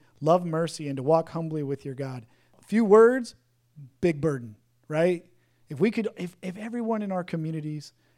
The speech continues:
in just this community, forget the United States, the state of South Carolina, if everybody in the city of Columbia could just do that,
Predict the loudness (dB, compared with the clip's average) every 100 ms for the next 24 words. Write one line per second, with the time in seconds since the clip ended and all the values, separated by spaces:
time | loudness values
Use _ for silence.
0 | -4 -2 2 0 0 0 0 -2 -6 -6
1 | -8 -12 -14 -4 -4 -4 -6 -8 -8 -8
2 | -8 -14 -10 -8 -8 -10 -12 -16 _ _
3 | -14 -10 -4 -2 0 -2 -4 -6 -6 -6
4 | -6 -8 -10 -10 -10 -10 -10 -10 -12 -14
5 | -18